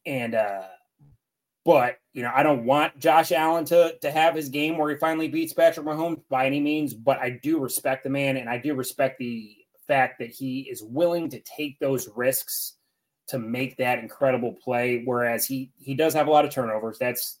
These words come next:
you know, there's, that's, like, clear and,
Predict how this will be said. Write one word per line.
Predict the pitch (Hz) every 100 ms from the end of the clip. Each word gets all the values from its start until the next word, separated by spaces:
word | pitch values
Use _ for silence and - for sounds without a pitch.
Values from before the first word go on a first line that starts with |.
| 135
you | 120
know, | 110
there's, | 117 117 -
that's, | - 120 - - - _ _ -
like, | 101 - _ _ _ _ _
clear | - 143 131 127
and, | 120